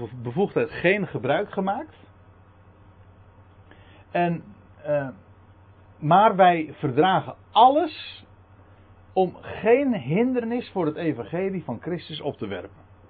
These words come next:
En wat Paulus hier zegt is, we hebben er nooit aanspraak op gemaakt. Je kan namelijk een recht hebben, maar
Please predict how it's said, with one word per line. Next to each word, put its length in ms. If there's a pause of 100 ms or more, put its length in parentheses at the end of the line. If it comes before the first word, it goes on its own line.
(840)
En 340 (260)
wat 240
Paulus 300
hier 140
zegt 280
is, 280 (100)
we 120
hebben 280
er 120 (220)
nooit 760 (280)
aanspraak 640
op 120
gemaakt. 300
Je 80
kan 160
namelijk 320
een 180
recht 320
hebben, 360 (680)
maar 300